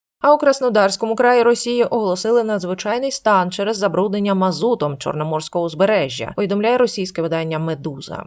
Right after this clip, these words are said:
Забруднення сталося п'ятнадцятого грудня через аварію двох танкерів у Керченській протоці.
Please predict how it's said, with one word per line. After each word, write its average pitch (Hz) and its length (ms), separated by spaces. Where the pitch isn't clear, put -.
Забруднення 214 680
сталося 208 460
п'ятнадцятого 196 680
грудня 214 360
через 147 340
аварію 190 380
двох 175 240
танкерів 151 640
у 240 100
Керченській 156 560
протоці. 151 580